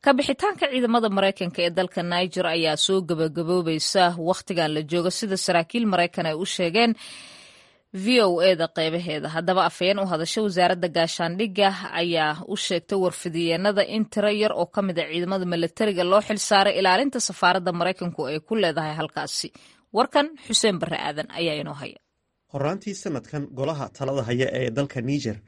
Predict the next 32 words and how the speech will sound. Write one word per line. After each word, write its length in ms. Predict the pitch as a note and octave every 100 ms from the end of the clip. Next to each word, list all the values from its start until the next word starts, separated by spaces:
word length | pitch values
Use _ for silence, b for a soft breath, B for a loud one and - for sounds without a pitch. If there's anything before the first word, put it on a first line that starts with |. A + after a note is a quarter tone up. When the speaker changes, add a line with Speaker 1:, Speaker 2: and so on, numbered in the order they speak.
| b b
Speaker 2:
ayaa 460 | - B2+ B2 A#2 G2
soo 260 | F#2+ C3 C#3+
gabagabeeyey 600 | B2+ A2+ A2+ G#2+ A2 C3+
heshiis 400 | A#2 - C#3+ -
u 80 | C#3
oggolaanaya 520 | A2+ A2+ C3+ C3 B2
ciidamada 360 | A#2 A#2 C3 B2
Maraykanka 480 | A2 C3+ C#3+ G#2+ G#2 b b b -
in 120 | E3+
ay 120 | C#3+
ka 120 | - D#3+
howlgalaan 480 | D3+ B2 C3+ A#2+ G#2 B2+
dalkaasi. 520 | C3 A#2 A2 - A2+ - _ _ _ _ b b b -
Dhowr 160 | A#3 E3
bilood 240 | E3+ F3
kadib, 280 | F3 C#3 A#2+ b -
mas-uuliyiin 680 | B2+ - D#3+ C3+ C3 D3+ E3+
ka 80 | F3
tirsan 340 | D3 C#3 D3+ -
labada 340 | B2+ B2 C#3
dal 220 | A2 B2+ C3
ayaa 220 | B2 B2+ A2+
war-saxaafadeed 720 | A2 - A2+ A2 C#3 C#3+ -
ay 100 | B2
si 140 | -
wada 160 | C#3+ A#2+
jira 220 | A2 C#3+
u 60 | A#2
soo 160 | D#3 C3
saareen 280 | B2 C#3+ -
ku 60 |
sheegay 360 | F#3 B2 G#2+